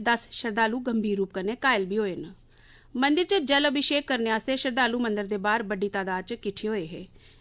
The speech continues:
जेह्दे कारण एह् माड़ी घटना पेश आई। गंभीर रूप कन्नै घायलें गी पटना मेडिकल कालेज भेजेआ गेआ ऐ ते बाकी घायलें दा इलाज मकामी सदर अस्पताल च जारी ऐ। लखीसराय जिला मजिस्ट्रेट शैलेंद्र कुमार होरें दस्सेआ जे एह् हादसा अज्ज बडलै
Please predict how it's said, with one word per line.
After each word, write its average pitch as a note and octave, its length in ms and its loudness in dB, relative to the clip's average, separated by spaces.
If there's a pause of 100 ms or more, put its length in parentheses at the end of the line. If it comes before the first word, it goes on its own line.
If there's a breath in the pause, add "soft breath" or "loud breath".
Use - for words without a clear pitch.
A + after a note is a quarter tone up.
जेह्दे B3+ 260 2
कारण A#3 380 2
एह् A#3+ 120 -2
माड़ी G3 300 0
घटना A#3+ 340 -4
पेश F#3+ 280 -2
आई। - 140 -14 (1000 soft breath)
गंभीर D4+ 340 6
रूप G#4 160 4
कन्नै F4+ 260 6
घायलें D#4 320 4
गी D4 160 -2
पटना C4 300 0
मेडिकल A#3+ 420 2
कालेज G#3+ 300 0
भेजेआ G#3 320 0
गेआ G3+ 240 -2
ऐ - 200 -10
ते A#3+ 140 0
बाकी A3+ 320 0
घायलें B3+ 320 2
दा G3+ 80 0
इलाज G3 400 0
मकामी A3+ 400 0
सदर A3 260 -2
अस्पताल G3+ 400 -4
च C#4 160 -6
जारी F#3 320 -2
ऐ। D#3+ 80 -8 (840 soft breath)
लखीसराय F4 500 4
जिला D4 240 2
मजिस्ट्रेट B3+ 500 0
शैलेंद्र A#3+ 380 0
कुमार A3+ 300 0
होरें A3+ 180 0
दस्सेआ G#3+ 440 -2
जे A#3 240 -6
एह् D#4 160 2
हादसा D#4+ 360 0
अज्ज A3+ 200 4
बडलै G3+ 360 0